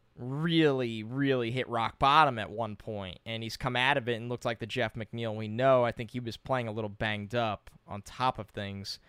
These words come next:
You know, we've seen Alonso never really get into a groove, although it's starting to feel like he's, he's getting that power stroke back of consistency.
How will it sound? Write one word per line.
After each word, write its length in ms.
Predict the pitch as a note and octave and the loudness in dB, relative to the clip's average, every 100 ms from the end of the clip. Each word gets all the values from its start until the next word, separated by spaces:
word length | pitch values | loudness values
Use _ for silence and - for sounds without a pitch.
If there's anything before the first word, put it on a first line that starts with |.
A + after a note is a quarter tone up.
| _ _ _ _ _ - | _ _ _ _ _ -6
You 100 | C3 | 0
know, 120 | B2+ | 0
we've 180 | A#2+ A#2 | 0 -4
seen 220 | - C#3+ | -4 0
Alonso 840 | D3 C#3+ F3+ B3+ C3+ B2 G#2+ G#2 G#2 | 2 4 4 4 2 0 0 -2 0
never 320 | C3+ C#3+ D3+ | 4 4 4
really 300 | D3 D3+ C#3+ | 4 2 2
get 160 | D#3 | -2
into 220 | C#3 - C3+ | -2 -4 -4
a 40 | |
groove, 460 | A#2 D3+ G3 D#3+ B2+ | 0 2 4 4 2
although 240 | B2+ B2+ | 2 0
it's 120 | B2 | -2
starting 400 | - C#3+ C3+ C#3 | 2 6 6 2
to 100 | C3 | -6
feel 240 | - C#3+ C3+ | -2 2 2
like 200 | B2+ - | 2 -2
he's, 220 | B2 - A#2 | -8 -8 -14
he's 160 | A2+ | -16
getting 340 | - C3+ C3 B2+ | -2 0 0 -2
that 180 | G#2+ | -6
power 380 | - A#2 B2 B2+ | -6 -2 0 0
stroke 360 | - - A#2 G2+ | -4 -6 -6 -4
back 320 | A#2 G#2+ G#2 | -2 -2 -4
of 100 | G2 | -10
consistency. 920 | - G#2 - E3 - B2 - A2+ G#2 | -14 -8 -4 -4 -6 -8 -6 -6 -8